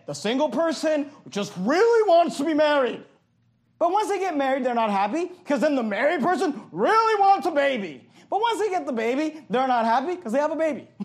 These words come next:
<laughs> You know, okay? And then it's like, "Then I got too many babies. Now I want, I'm trying to get rid of my babies."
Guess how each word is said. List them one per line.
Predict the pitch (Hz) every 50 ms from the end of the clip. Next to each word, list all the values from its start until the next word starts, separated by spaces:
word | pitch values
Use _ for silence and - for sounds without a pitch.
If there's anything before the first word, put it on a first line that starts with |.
| - - -
<laughs> | 233 - 165 294 254 247 208 - - 262 294 311 311 311 302 269 233
You | 262 277
know, | 294 285 277
okay? | 233 294 269 - 277 -
And | - 247 262 262
then | 277 285 285 277
it's | 277 240 -
like, | 294 269 240 180 165
"Then | 269 339
I | 320 277 285
got | 285 285 -
too | - 359 392
many | 415 381 349
babies. | 285 277 262 240 214 196 - - - - - - _ _ _ _ _ _ _ _ _ _ _ _ _ _ _ _ _ _ -
Now | 196 262 349
I | 359 320
want, | 302 311 302 269
I'm | 226
trying | 311 320 311
to | 277
get | 302 294
rid | 285 349 415
of | 403
my | 370 311 277
babies." | 247 262 240 214 185 170 - - -